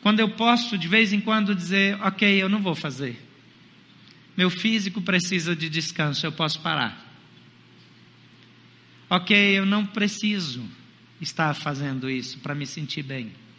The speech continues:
pra me sentir espiritualmente aprovado. Eu posso, mas eu não preciso." Porque tudo que precisava ser feito, ele fez.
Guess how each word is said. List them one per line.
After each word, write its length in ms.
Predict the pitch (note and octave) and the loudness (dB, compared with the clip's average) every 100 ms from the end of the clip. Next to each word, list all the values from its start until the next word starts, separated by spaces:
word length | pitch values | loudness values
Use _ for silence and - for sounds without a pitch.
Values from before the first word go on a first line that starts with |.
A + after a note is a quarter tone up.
| - - - - | -20 -20 -20 -10
pra 140 | - F3 | 0 2
me 120 | E3+ | 2
sentir 460 | E3 F3 D#3 F3+ E3 | 2 0 0 2 0
espiritualmente 840 | E3 - E3 E3 D#3 D3+ D3 C#3+ | 0 -2 -2 -2 -2 -2 -4 -4
aprovado. 680 | C#3 D3+ C3 C3+ A#2+ A2 - - - - - - - - - - - - - - - - - - - - - | -6 -6 -4 -4 -4 -6 -14 -20 -20 -20 -20 -20 -20 -20 -20 -20 -20 -20 -20 -20 -20 -20 -20 -20 -20 -20 -12
Eu 100 | D#3 | -8
posso, 520 | D3+ F3 F3+ F3 - - - - - - - - - - - | -4 0 0 -2 -8 -10 -14 -20 -20 -20 -20 -20 -20 -20 -10
mas 160 | D#3 C#3+ | -6 -4
eu 80 | C#3 | -4
não 160 | C#3+ | -4
preciso." 580 | B2+ A2+ - F2+ - - - - - - - - - - - - - - - - | -6 -10 -12 -14 -12 -12 -14 -20 -20 -20 -20 -20 -20 -20 -20 -20 -20 -20 -20 -12
Porque 240 | D#3+ - | -10 -4
tudo 600 | - - G#3+ A#3 G3 F#3 | -6 -4 -2 0 0 -2
que 120 | - G3 | -4 -4
precisava 720 | F3+ E3+ G3 D#3 D3+ D3 D3 | -4 -4 -6 -2 0 0 -4
ser 220 | - D#3 | -8 -8
feito, 500 | - D3 C3+ A#2+ - F#2 - | -6 -4 -4 -6 -14 -20 -8
ele 220 | D3+ C3+ | -4 -4
fez. 460 | B2 A#2+ G2+ - - | -4 -10 -12 -12 -16